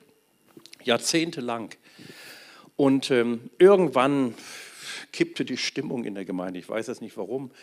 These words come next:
und alle möglichen Leute aus der Gemeinde fingen an, ihn anzuklagen <coughs> und haben negative Sachen über ihn erzählt, also nicht alle, aber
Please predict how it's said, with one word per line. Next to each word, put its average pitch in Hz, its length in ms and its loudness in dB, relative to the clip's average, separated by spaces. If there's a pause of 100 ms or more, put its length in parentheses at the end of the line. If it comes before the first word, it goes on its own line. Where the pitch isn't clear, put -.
(400)
und 123 160 -4
alle 151 260 2
möglichen 165 540 -2
Leute 139 420 0
aus 175 240 0
der 135 140 -2
Gemeinde 123 440 -6
fingen 160 380 -8
an, 123 140 -10
ihn 123 180 -10
anzuklagen 120 880 -8 (180)
<coughs> 117 840 -10
und 107 260 -10
haben 120 260 -8 (120)
negative 139 640 -2
Sachen 120 320 -10
über 110 220 -8
ihn 104 140 -12
erzählt, 95 600 -10
also 95 240 -6
nicht 95 260 -12
alle, 127 340 -4
aber 90 300 -6